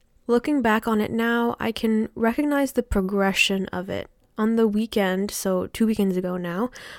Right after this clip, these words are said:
I was mostly experiencing anxiety, so, like, higher, more neurotic emotions, and all that built up until Sunday evening when a bunch of little triggers led to an anxiety attack slash emotional breakdown,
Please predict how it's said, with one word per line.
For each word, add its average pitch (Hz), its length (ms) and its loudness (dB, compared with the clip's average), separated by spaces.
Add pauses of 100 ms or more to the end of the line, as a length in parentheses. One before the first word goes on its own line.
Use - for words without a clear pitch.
(140)
I 220 80 4
was 220 260 6
mostly 240 320 0
experiencing 214 760 0
anxiety, 190 640 -4
so, 196 300 -4
like, 190 260 -6
higher, 208 720 2
more 190 340 0
neurotic 196 640 2
emotions, 214 720 0 (420)
and 226 120 2
all 226 240 4
that 240 240 2
built 220 260 0
up 208 180 2
until 202 400 0
Sunday 202 420 0
evening 214 580 0
when 196 180 0
a 190 80 0
bunch 208 340 -2
of 202 240 0
little 214 240 2
triggers 196 560 -2
led 190 260 -2
to 196 200 0
an 185 80 0
anxiety 185 480 0
attack 185 580 -4
slash 185 520 -6
emotional 185 460 -2
breakdown, 208 600 2